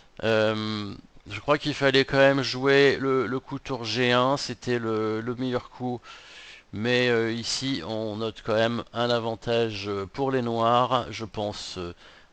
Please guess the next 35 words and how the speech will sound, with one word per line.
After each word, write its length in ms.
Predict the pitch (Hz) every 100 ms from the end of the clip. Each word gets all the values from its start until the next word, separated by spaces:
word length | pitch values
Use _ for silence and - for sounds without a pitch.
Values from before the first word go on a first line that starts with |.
| -
assez 280 | 107 - 107
net 360 | 110 127 -
à 80 | 104
cause 340 | - 113 107
de, 320 | 98 98 95 92
de 120 | 104
l'attaque 440 | 107 107 110 104
sur, 360 | - - 101 90
euh, 220 | 87 85 - - - - -
sur 320 | - 156 156
le 80 | 147
roi 240 | 123 127
blanc. 320 | 107 135 160
Bon, 160 | 135 127
il 80 | 117
faut 140 | 139
faire 200 | - 131
attention 480 | 123 127 117 - 135
évidemment 360 | 120 120 127
à 40 | 113
ce 80 | -
que 120 | 123
la 160 | 117 107 _ -
tour 260 | 135 131
blanche 380 | 123 127 123 -
ne 40 | 123
rentre 520 | 113 107 - - 101
pas. 440 | - 117 127 147 - - - - - -
Euh, 300 | 104 107 92
ici, 520 | 156 - 190 180 - - - _ _ _ _ _ - _ _ _ _ -
à 120 | 127
cause 360 | 156 151 123
de, 200 | 113 120
du 200 | 92 104
mat 460 | 120 117 110 _